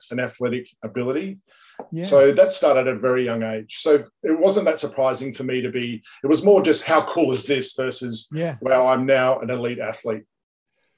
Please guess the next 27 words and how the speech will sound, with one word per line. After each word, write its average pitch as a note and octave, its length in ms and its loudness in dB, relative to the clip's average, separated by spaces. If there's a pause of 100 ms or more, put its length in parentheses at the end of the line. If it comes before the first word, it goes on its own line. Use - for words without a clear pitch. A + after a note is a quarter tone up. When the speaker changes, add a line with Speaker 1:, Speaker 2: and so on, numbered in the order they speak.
(1500)
Speaker 2:
I'm, F3 300 -6
I'm, D#3 260 -4
I've C#3 160 -6
got F3 120 4
to E3+ 60 0
go D3+ 100 -6
down D3 160 -6
that C#3+ 160 -12
path - 420 -12 (100)
for, C#3+ 220 -14
for C#3 160 -14
a B2+ 60 -12
moment, B2+ 400 -10
'cause D3+ 120 -12
that, F3 200 -6
that D#3+ 160 -6
fascinates C#3 680 -8
me. B2 320 -20
Um, B2+ 360 -18 (1160)
I, D#3+ 520 -6 (500)
in D#3 180 -6
nowhere D#3 300 0
near D3+ 340 -4
that D3+ 240 -6
league, C3 360 -18
I D#3+ 180 -4
was D3 400 -8